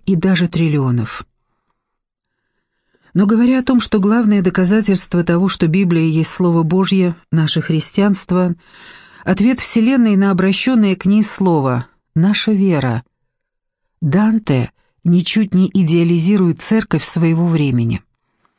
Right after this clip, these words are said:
Он прекрасно знает, что она поражена самыми разными болезнями и пороками, и злобой, и сребролюбием, и надменностью прежде всего, стремлением забыть о главном, забыть о той нищете, в которой жил сам Иисус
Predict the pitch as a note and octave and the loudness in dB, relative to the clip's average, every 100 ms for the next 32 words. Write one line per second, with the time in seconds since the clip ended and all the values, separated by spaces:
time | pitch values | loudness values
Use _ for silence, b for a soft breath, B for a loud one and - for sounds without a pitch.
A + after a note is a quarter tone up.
0 | _ G#3+ A3+ B3 B3 G#3 F#3 - D3+ D3 | _ 0 0 0 -2 0 -2 0 -2 0
1 | F3 G3+ G3+ F#3+ B B B B B - | 0 0 -2 -6 B B B B B -4
2 | A3 G#3+ A3+ G#3+ G3+ F#3+ G3+ G3 - G3+ | 0 2 0 0 0 2 0 0 -2 0
3 | G3 F#3 F3+ F3 F#3+ F3 E3+ D#3+ C#3+ D3+ | 2 2 2 0 0 2 2 0 0 0
4 | E3 E3 D#3+ D3+ D3 C#3+ C3+ B2+ - B2 | 0 0 0 0 -2 -2 -2 -4 -4 -2
5 | D3+ D#3 E3 D#3+ C#3+ B2 A#2 - B B | -2 -2 -2 -2 -2 -2 -6 -8 B B
6 | B B F#3+ - G3+ A3+ F#3 A3 G#3+ G3+ | B B -4 -2 0 0 0 0 0 0
7 | D#3+ C#3+ C#3 B2+ B B B - D#3+ C#3+ | 0 0 0 -2 B B B -2 0 0
8 | C3+ D#3+ G3+ G3 E3 - F3 E3+ E3 E3+ | 0 0 2 2 0 -2 -2 0 0 0
9 | B2+ B2+ - C3+ A#2+ G#2+ - B B B | 0 -6 -4 -4 -2 -2 -6 B B B
10 | B - - G#3+ G#3 A#3 G#3+ G#3 F#3 F#3+ | B -6 0 2 2 2 2 2 2 0
11 | G#3+ G3+ F#3 F#3 G3+ F3 E3 D#3+ F3 F3+ | 0 0 0 0 2 2 2 2 0 0
12 | G3 F3+ G3+ G3+ F#3 F#3 - G3 E3+ - | 0 0 2 2 4 2 0 -4 -4 -2
13 | G3+ E3 D#3+ D#3 E3+ F3 F3 F#3 - G3+ | -2 0 -4 -2 0 0 0 -2 -2 0
14 | G3 F#3+ F3 - - A3+ - | 2 2 2 -2 -2 -2 -2